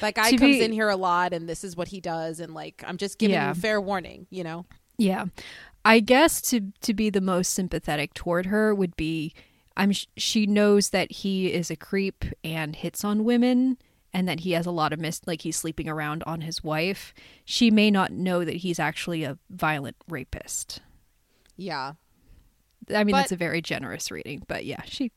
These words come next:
Speaker 2: I, I, I agree. She could
Speaker 1: At
Speaker 2: have
Speaker 1: the end of the day, it
Speaker 2: done
Speaker 1: doesn't
Speaker 2: more.
Speaker 1: bother me too much because I don't think that's how it would play out in the real world. Real world, a woman
Speaker 2: I
Speaker 1: would
Speaker 2: hope
Speaker 1: have
Speaker 2: not.
Speaker 1: said something.
Speaker 2: I
Speaker 1: Like,
Speaker 2: hope not.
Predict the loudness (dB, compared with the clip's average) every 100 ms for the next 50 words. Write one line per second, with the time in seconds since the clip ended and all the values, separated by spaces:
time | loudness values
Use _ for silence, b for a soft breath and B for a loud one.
0 | 0 4 4 4 0 0 -4 -6 -12 -16
1 | -16 -8 -6 0 -2 0 -2 -2 -2 -2
2 | 0 0 0 -2 0 0 0 0 0 -2
3 | -4 -4 -4 -6 -8 -10 -6 -6 -2 -2
4 | -2 -6 -6 -4 -2 -4 -4 -8 -8 -8
5 | -10 -10 -10 -10 -10 -12 -14 _ -16 -8
6 | -4 -2 -4 -10 -10 -2 0 2 4 6
7 | 6 4 0 -4 -8 -14 -14 -6 -2 -2
8 | -2 -8